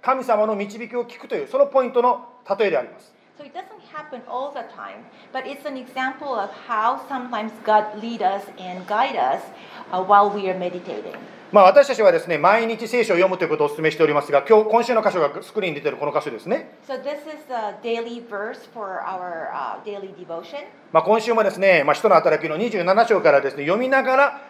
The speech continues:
Speaker 1: 神様が私に何を語ってるのかということを皆さん一人一人聞いてみてください。
Speaker 2: So this week we are reading chapters, uh, twenty-seven and twenty, eight from Acts.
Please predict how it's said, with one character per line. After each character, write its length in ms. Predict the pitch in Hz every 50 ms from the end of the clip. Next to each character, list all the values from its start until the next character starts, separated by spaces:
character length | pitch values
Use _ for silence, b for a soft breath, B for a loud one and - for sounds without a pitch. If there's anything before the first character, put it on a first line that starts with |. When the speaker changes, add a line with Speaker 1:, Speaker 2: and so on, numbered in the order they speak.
| - - _ _ - -
Speaker 1:
神 320 | - 285 330 349 359 330
様 240 | - - 247 226 226
が 100 | 214 214
私 320 | 202 202 208 247 226 220 247
に 60 | 240
何 220 | 254 262 254 247
を 40 | 233
語 160 | - 220 214
っ 120 | 233 233 233
て 80 | 240
る 60 | 240
の 100 | 233 233
か 100 | 233 233
と 80 | 233 233
い 40 | 226
う 20 |
こ 100 | 220 214
と 60 | 226
を 40 | 220
皆 220 | 214 208 233 247 214
さ 80 | 220
ん 60 | 220
一 160 | 214 214 - -
人 140 | 294 302 285
一 60 | 262
人 100 | - 269 269
聞 260 | 208 - - - 262
い 40 | 247
て 120 | 277 277 240
み 80 | 220
て 80 | 208 180
く 80 | 147
だ 100 | 127 113
さ 120 | - - 92
い。 20 | 85 - _ _ _ -
Speaker 2:
So 60 | 247 220 -
this 240 | 262 285 277 - - 277
week 160 | 269 262 - - 226
we 200 | 247 240 233 233
are 120 | 220 214 208
reading 440 | 214 214 220 208 220 214 208 208 208
chapters, 560 | - 240 208 - - - 208 202 196 202 202 - -
uh, 160 | - 175 143 - - -
twenty-seven 520 | 208 202 202 202 - - 202 190 190 185
and 160 | 180 180 -
twenty, 300 | - 196 196 190 185 190 - - - - - - - - -
eight 200 | 180 202 - -
from 160 | - 202 - - -
Acts. 360 | 170 196 226 254 - -